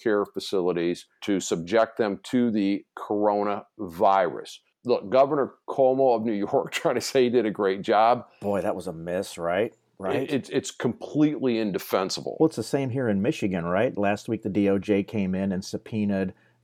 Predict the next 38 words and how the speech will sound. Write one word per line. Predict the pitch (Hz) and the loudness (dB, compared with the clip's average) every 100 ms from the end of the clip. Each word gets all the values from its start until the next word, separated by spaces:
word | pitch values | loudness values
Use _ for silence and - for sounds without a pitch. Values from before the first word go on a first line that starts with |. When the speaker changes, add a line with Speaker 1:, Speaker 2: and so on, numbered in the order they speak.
| 104 | 0
Speaker 2:
Governor | 110 107 98 | 2 2 0
Whitmer's | 95 90 - 110 90 - | -2 2 2 2 -2 0
records | 90 85 - 76 82 - | 0 0 -2 -6 -6 -8
on | 101 87 87 - _ _ _ | -4 -4 -6 -10 _ _ _
what | 110 107 107 | 2 4 4
she | - - 165 | -2 0 2
did | 110 95 87 - - | 4 6 6 2 -4
to | |
put | 92 107 98 92 - _ - | -4 2 2 2 -4 _ -14
the | 101 101 | -4 -4
covid | - 113 104 98 85 | 0 4 4 2 -2
patients | 104 98 - 95 92 - | -2 -2 -2 -4 -4 -4
into | 110 95 | -2 0
nursing | 95 92 85 92 82 | 2 2 0 -4 -4
homes, | 90 82 80 82 | -4 -4 -4 -6
and | 104 | -4
it's | 98 - | -4 0
been | 101 | 0
a | 98 | 2
disaster. | 95 92 110 156 - 76 - - - | -2 -2 0 -2 -2 -6 -6 -14 -10
No | 123 | -6
matter | 135 113 | -4 -4
how | 120 | 0
you | 143 117 | 2 2
look | 151 185 | 0 0
at | 95 | 0
it, | 92 - | -2 -2
this | 165 170 | -4 2
doesn't | 247 196 113 | 2 2 -4
come | - 107 | -6 -4
out | 95 175 - | -2 -2 -2
looking | 104 202 160 98 | 0 0 0 -2
good | 90 87 | 0 2
at | 87 | 2
all. | 90 160 82 - _ _ | 2 2 0 -4 _ _
Speaker 1:
Y-, | 147 - | -20 -6
yeah, | 165 151 117 | 2 4 4
look, | 160 165 202 - | 0 2 2 2